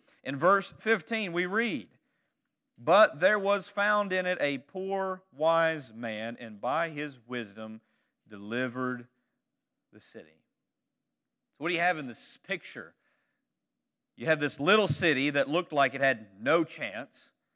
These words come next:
similar to the unconventional expect-, observation Solomon made in verse eleven, right?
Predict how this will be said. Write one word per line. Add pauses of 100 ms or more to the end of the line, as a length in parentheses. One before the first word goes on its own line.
(840)
similar (120)
to
the
unconventional
expect-,
observation
Solomon
made
in
verse
eleven,
right?